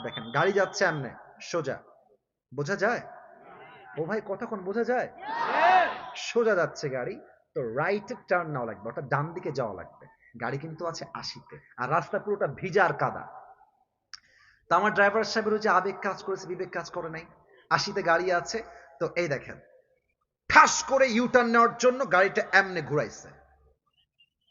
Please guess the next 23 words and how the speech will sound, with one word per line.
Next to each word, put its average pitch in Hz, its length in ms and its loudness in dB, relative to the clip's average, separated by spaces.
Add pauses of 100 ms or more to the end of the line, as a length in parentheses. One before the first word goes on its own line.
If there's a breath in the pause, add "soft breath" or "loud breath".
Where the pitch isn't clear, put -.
(540)
গাড়িটা 170 300 -2
ডান 156 280 -4
দিকে 180 200 -10
না 180 140 -6
গিয়ে 180 140 -10
সোজা 165 220 -10
খাদে 156 300 -8
চলে 107 260 -12
গিয়েছে। - 420 -20 (1400)
আর 139 100 -6
খাদে 185 280 2
গেছে 208 160 2
কেমনে, 220 340 0
আমি 214 80 -2
বুঝাই 208 300 0
বলি, 214 300 -2 (720)
একবার 175 480 6 (640)
এমনে 208 340 4
উল্টাইছে, 220 640 0 (1400)
আবার 190 300 6
উল্টাইছে, 220 600 0 (1000)
আবার 240 280 6
উল্টাইছে। 139 680 -6